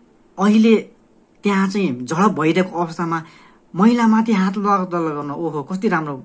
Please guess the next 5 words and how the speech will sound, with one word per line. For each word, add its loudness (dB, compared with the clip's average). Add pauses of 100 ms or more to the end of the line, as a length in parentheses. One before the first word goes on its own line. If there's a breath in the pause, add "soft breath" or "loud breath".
(240)
कुरा -6
गर्नुभयो -10
म्याडम। -12 (960)
तर -8 (720 soft breath)
तपाईँहरू 0